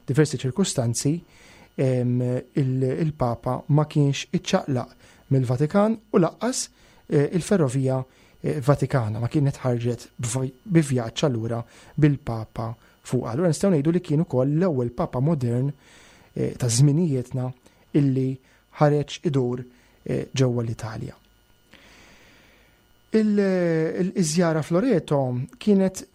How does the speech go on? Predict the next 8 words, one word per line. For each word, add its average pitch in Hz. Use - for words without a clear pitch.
tassew 139
żjara 135
storika, 117
allura 123
f'dan 117
is-sens. 110
F'Loreto 156
il-pjazza, 139